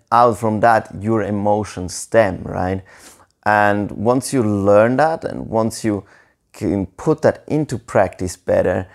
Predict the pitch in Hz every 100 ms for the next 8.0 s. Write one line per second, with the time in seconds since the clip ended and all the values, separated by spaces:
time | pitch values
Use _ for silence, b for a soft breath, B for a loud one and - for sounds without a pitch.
0 | b b b _ _ 101 98 95 - -
1 | 110 117 127 113 110 - - 123 117 98
2 | 98 95 95 - - 143 143 110 95 87
3 | - 98 92 90 - - - - - -
4 | - B B B B - 117 117 110 131
5 | 123 117 107 104 - 101 110 113 98 80
6 | 69 80 92 92 - - 90 - - 90
7 | 90 90 b b - 90 90 90 90 85